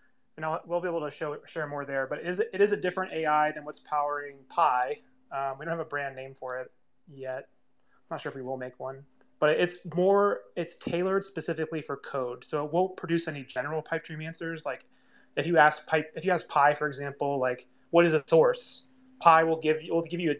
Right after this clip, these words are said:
like, a de-, a layman's term definition of a source and how to build one with links to the documentation.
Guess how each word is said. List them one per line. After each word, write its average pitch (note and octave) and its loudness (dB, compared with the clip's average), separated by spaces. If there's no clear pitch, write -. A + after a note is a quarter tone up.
like, C#3+ -4
a C#3+ -12
de-, D3 -6
a C#3+ -6
layman's D#3+ 0
term D#3+ -4
definition D3 -4
of B2 -10
a B2+ -10
source F3 0
and C#3+ -8
how D3 6
to C3 4
build D3+ 2
one D#3+ 2
with C3 -6
links C#3 -6
to - -6
the C3 -4
documentation. D3 -2